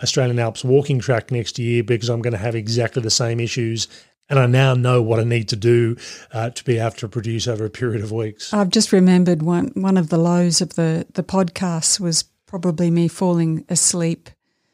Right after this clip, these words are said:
Speaker 2: in the tent on the Human Hovel track while we were doing the podcast. <laughs>
Speaker 1: Um, I did manage to cut most of the yawn out, but if you lis-,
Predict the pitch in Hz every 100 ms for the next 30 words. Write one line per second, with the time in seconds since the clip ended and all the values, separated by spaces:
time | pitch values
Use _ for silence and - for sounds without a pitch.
0 | _ _ _ 185 180 175 170 - 175 -
1 | - 170 170 - - 170 165 170 160 185
2 | 175 156 175 170 160 160 151 _ - 180
3 | 214 - - 165 160 160 160 _ _ _
4 | _ 185 165 165 170 160 156 180 170 156
5 | 151 151 - 202 - - - - - _
6 | - - - - - 156 143 135 147 156
7 | 139 160 139 - 156 127 139 143 143 135
8 | 131 131 131 127 143 165 139 139 143 147
9 | 156